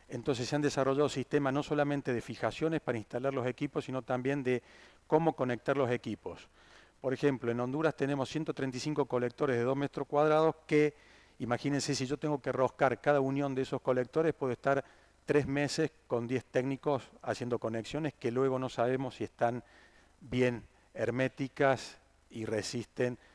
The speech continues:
a lo que deben resistir. Hay ya patentados sistemas de fijaciones, sistemas de conexiones, lo cual hace que esto sea más seguro y más rápido.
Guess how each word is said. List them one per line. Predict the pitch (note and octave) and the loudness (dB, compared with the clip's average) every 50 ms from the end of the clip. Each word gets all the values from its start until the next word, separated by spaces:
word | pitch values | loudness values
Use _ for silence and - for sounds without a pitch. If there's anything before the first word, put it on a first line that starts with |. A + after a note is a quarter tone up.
| - _ | -20 _
a | - - | -8 -4
lo | A2 G#2+ G2 | -4 -4 0
que | - | 0
deben | A2 A2+ A2 G2+ | 0 0 0 -2
resistir. | G#2 F#2+ - A2 F#2 - - F#2 F2 E2+ - - - - - - _ | -4 -4 -4 -8 -10 -10 -12 -14 -16 -16 -18 -20 -20 -20 -20 -18 _
Hay | - C3 B2+ | 0 0 2
ya | A#2 A#2 C3 B2+ B2 A2 | 4 4 4 4 4 4
patentados | - - - A#2+ - - A2+ A2+ A#2 - D#3 D#3 D#3+ D3+ - | 2 2 0 0 2 0 -2 -2 0 2 2 4 4 2 0
sistemas | - - - - C#3+ C#3+ C#3 B2+ | -4 -6 -4 -2 -2 0 0 -2
de | A#2+ | -2
fijaciones, | A2 - A2+ - - A2+ G#2+ A#2 - D3 D#3 D#3+ F3+ E3 | -4 -6 -8 -2 -2 -2 -2 0 0 -2 0 0 0 -2
sistemas | - - A2+ - - C3 C3 B2 | -4 -4 -4 -4 -2 -2 0 0
de | A#2+ A2 | -2 -2
conexiones, | - A2 A2 G#2+ G2+ - C#3 D3+ D#3 C3+ | -4 -6 -6 -6 -6 -4 -4 -2 -2 -2
lo | A#2+ A2 | -4 -4
cual | - - B2+ A#2+ | -4 -2 -2 0
hace | B2+ A#2+ - C#3+ C#3 - | 0 -2 -2 -4 -4 -4
que | _ - B2 B2 C3+ - - - - - - _ | _ -2 0 0 0 0 -4 -12 -20 -20 -20 _
esto | - C#3 A#2+ - C3 A2+ | -8 -8 -4 -2 -4 -2
sea | - - B2 A#2 | -2 -2 -2 0
más | B2+ C#3+ C#3+ - | 0 -2 -2 0
seguro | - D#3 C#3+ D3 D#3 E3 E3 F#3 G3+ - - - - - - _ _ - | 0 0 0 0 0 -2 -2 -2 -4 -4 -10 -18 -20 -20 -20 _ _ -10
y | - A#2 | -6 -2
más | B2+ B2+ A#2 A2 | 0 0 0 2
rápido. | A#2+ G2 F2+ - F2+ F2+ F2+ F2 | 0 -2 -2 -2 -8 -10 -10 -12